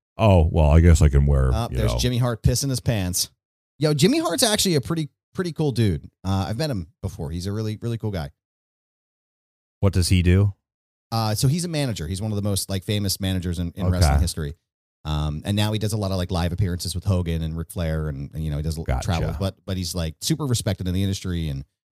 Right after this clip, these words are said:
Speaker 2: just a really, really nice guy all around. I've never really heard an un-, untoward or unkind word about Jimmy Hart, as far as I know.
Speaker 1: Cool.
Speaker 2: Um,
Speaker 1: Well, while we were mentioning that,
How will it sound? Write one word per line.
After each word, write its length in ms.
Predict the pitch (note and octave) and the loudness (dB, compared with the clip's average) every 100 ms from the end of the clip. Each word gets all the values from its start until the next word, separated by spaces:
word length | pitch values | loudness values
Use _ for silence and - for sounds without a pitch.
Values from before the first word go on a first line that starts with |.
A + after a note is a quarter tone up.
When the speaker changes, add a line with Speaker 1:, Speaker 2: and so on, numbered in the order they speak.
| - | -8
Speaker 2:
just 120 | G#2+ G2 | -4 0
a 40 | |
really, 260 | F#2+ E2+ E2 | 2 0 0
really 240 | C#3 D3 A2+ | 2 4 4
nice 260 | G2+ G2 | 4 2
guy 300 | - D#2+ D2 | 0 -2 -2
all 220 | C2+ D#2+ | -4 -4
around. 260 | D#2+ D2 F#2 | -4 -4 -4
I've 220 | - A#2+ | 0 0
never 240 | C3 C#3 C#3+ | 2 0 0
really 200 | A#2+ G#2+ | 2 2
heard 200 | A2+ G2+ | 2 2
an 80 | F#2+ | 2
un-, 220 | G2 G2+ B2 | 0 0 0
untoward 640 | C#3 C#3 - B2 A#2 G#2+ | 2 2 -2 -2 -2 -4
or 220 | B2 G#2+ G#2+ | -4 -2 -2
unkind 480 | G2 - A2 G#2+ | -4 -4 -4 -2
word 160 | E2 D2 | -2 -4
about 220 | C#2+ D2 | -4 -6
Jimmy 180 | D#2 C#2+ | -4 -6
Hart, 240 | C#2+ - - - | -6 -10 -12 -12
as 80 | E2 | -6
far 160 | F#2 | -4
as 80 | E2 | -4
I 80 | D2+ | -6
know. 80 | D2 - | -6 -6
Speaker 1:
Cool. 140 | B1+ _ _ _ _ _ _ _ | -8 _ _ _ _ _ _ _
Speaker 2:
Um, 140 | D2 C#2+ | -10 0
Speaker 1:
Well, 320 | F#2+ - D#2+ | 0 0 -4
while 280 | G#2+ C3 D3+ | 2 6 6
we 100 | F3+ | 8
were 380 | D3 A#2 A2 D2+ | 8 8 6 4
mentioning 440 | G#2+ A#2 G#2 F#2 | 4 6 6 4
that, 240 | F#2+ F#2 | 6 4